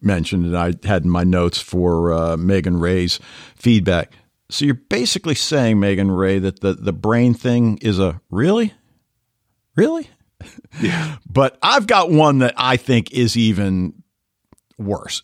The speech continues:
Speaker 1: because y-, you can look at that as a narrative misdirect. And okay, fine. Yeah, I guess.
Speaker 2: It is. I mean, I, I agree with, I, I mean, I,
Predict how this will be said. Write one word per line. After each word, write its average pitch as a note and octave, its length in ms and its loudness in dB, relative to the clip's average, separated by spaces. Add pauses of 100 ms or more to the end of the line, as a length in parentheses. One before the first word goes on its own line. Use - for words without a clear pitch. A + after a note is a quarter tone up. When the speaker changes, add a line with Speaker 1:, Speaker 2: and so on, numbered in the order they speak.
(100)
Speaker 1:
because G3+ 460 -2
y-, A3 80 -4
you C4 300 -4
can G#3+ 100 2
look C#3 200 4
at A#2 120 0
that G2+ 180 0
as F#2+ 120 -2
a G2 60 -4
narrative F2+ 500 -4
misdirect. D#2 720 -8
And A#2+ 280 -2 (180)
okay, F2 260 -2
fine. D#2+ 640 -6
Yeah, C3+ 560 -2
I G2 40 -4
guess. F#2+ 200 -6
Speaker 2:
It E3 60 0
is. A2 340 -2
I F#3+ 100 2
mean, F#3+ 240 -2 (100)
I, D#3 260 0 (200)
I C3 120 2
agree A#2+ 460 2
with, G#2+ 220 0
I, A2+ 120 -4 (280)
I C#3+ 40 4
mean, C3 240 2 (720)
I, A#2+ 80 -6